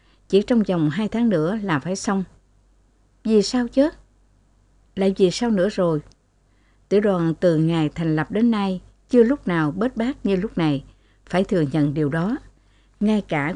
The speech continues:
cuối năm một nghìn chín trăm sáu mươi bảy, khi tiểu đoàn hành quân từ Nam Giang, vượt hàng trăm km đường rừng, gập ghềnh gian khổ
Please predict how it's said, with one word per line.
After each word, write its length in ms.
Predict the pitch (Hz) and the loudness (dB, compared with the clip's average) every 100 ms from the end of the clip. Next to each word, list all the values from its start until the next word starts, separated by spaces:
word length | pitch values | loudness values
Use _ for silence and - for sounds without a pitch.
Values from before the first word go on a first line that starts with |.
| - | 0
cuối 220 | 233 277 | 4 6
năm 220 | 254 208 | 4 2
một 120 | 170 | -2
nghìn 220 | 165 156 135 | 0 0 0
chín 200 | 208 240 | -2 0
trăm 180 | 214 | -2
sáu 160 | 180 220 | -2 -2
mươi 140 | 196 | -2
bảy, 300 | 170 143 147 247 - _ _ _ _ _ _ _ | -2 -4 -6 -10 -18 _ _ _ _ _ _ _
khi 160 | - 240 | 2 4
tiểu 160 | 233 233 | 4 4
đoàn 280 | 185 160 | 4 4
hành 220 | 151 165 156 | 2 2 0
quân 260 | 214 208 196 | 2 0 0
từ 120 | 165 151 | 0 2
Nam 160 | 202 190 | 0 0
Giang, 300 | 202 196 185 - _ _ _ | 0 0 -4 -8 _ _ _
vượt 340 | 196 175 170 - | 2 2 2 0
hàng 220 | 196 160 | 0 0
trăm 280 | 220 208 196 | 2 2 2
km 380 | 233 233 202 233 269 | 2 4 4 2 2
đường 180 | 175 156 | 2 2
rừng, 300 | 175 160 147 151 - - | 4 4 2 -2 -16 -6
gập 280 | 170 170 185 | -4 -4 0
ghềnh 360 | 175 151 151 | 2 2 0
gian 180 | 202 180 | 0 0
khổ 380 | - 143 151 | 0 0 0